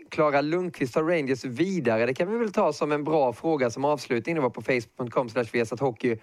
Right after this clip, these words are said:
För hur kommer den här serien sluta, Håkan? Vad tippar du? Med det du har sett nu, två noll ledning för Ottawa.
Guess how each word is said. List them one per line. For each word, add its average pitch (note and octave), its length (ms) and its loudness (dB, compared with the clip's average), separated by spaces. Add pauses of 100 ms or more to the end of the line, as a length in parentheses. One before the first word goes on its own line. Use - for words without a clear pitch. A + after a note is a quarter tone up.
(200)
För C3+ 140 2
hur C#3+ 80 2
kommer D3+ 220 0
den D#3 80 2
här C#3 80 4
serien C3+ 260 0
sluta, D3 300 0
Håkan? C3 520 0
Vad C3+ 120 -4
tippar C3 220 2
du? D#3 180 2 (380)
Med C#3 300 2
det C#3 120 2
du B2 60 -2
har B2+ 80 2
sett A2 260 -2
nu, C3 160 2
två D3+ 160 -2
noll C3 140 2
ledning B2+ 240 0
för D3+ 100 -2
Ottawa. A#2+ 380 0